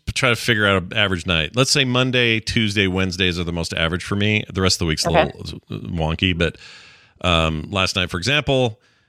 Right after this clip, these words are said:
Speaker 1: um, I come down here, I do a little pre-prep for the show at around eight.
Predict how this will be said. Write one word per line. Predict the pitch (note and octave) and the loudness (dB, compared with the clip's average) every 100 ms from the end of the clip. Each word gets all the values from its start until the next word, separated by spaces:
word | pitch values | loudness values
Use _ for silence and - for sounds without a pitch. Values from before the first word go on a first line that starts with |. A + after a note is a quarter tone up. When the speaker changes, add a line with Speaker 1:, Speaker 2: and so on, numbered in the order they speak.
| _ - | _ -2
Speaker 1:
um, | F#2+ F#2 F2+ E2 D#2+ - _ _ - | 2 2 2 0 -6 -16 _ _ -6
I | A2 | -2
come | B2+ | 0
down | A2+ G#2+ | 2 2
here, | G#2+ B2+ B2 | 2 2 2
I | G#2+ | 2
do | G#2 | 4
a | |
little | G#2 A2 | 4 2
pre-prep | - A2 A#2 A2 | 2 2 0 0
for | G#2+ | 0
the | F#2 | -2
show | - A2 G#2+ G#2 G2 - _ _ _ _ | 0 2 2 2 -2 -10 _ _ _ _
at | F#2 | -2
around | F#2 F#2 F#2 F#2 F2+ E2 _ _ _ _ _ _ _ - | 0 2 2 0 -2 -8 _ _ _ _ _ _ _ -2
eight. | F2+ G#2 - | 0 0 -6